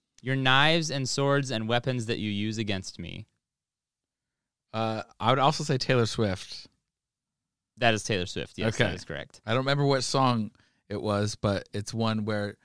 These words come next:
Speaker 2: I bet there was people talking bad about her, so she sang about it.
Speaker 1: Mm, wow.
Speaker 2: That's
Speaker 1: That
Speaker 2: only a few of 'em.
Speaker 1: Yeah, that's only a few of 'em.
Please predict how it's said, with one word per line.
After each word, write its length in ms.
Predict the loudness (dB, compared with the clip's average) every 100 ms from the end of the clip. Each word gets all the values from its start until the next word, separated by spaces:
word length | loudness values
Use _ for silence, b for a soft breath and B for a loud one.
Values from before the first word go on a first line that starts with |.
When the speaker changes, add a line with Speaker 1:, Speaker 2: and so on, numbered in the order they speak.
| _ _ _
Speaker 2:
I 100 | -6
bet 280 | -4 -4 -2
there 160 | 0 0
was 180 | 0
people 260 | 0 -2 0
talking 360 | -2 -2 -4 -6
bad 280 | -6 -6 -6
about 200 | -8 -10
her, 140 | -10
so 120 | -10
she 160 | -10 -8
sang 220 | -6 -6
about 240 | -6 -10
it. 80 | -12 -10
Speaker 1:
Mm, 640 | -8 -6 -6 -8 -10 -10
wow. 360 | -6 -6 -6 -12 _ _ -6
Speaker 2:
That's 140 | -4
Speaker 1:
That 80 | -2
Speaker 2:
only 220 | 2 2
a 20 | 2
few 240 | 2 2
of 100 | 0
'em. 180 | -4 -4
Speaker 1:
Yeah, 220 | 2 4
that's 180 | 4 4
only 180 | 4 4
a 20 |
few 180 | 2 0
of 140 | 0
'em. 160 | -4